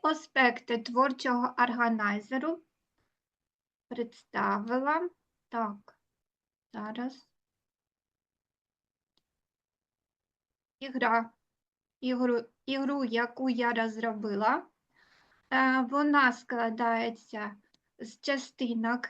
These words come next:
які потрібно об'єднати,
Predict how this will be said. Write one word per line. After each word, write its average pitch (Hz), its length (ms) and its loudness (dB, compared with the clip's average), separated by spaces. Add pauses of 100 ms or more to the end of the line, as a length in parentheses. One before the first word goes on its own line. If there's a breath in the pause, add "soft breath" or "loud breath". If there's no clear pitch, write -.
які 254 440 -2
потрібно 233 800 -4
об'єднати, 240 1300 0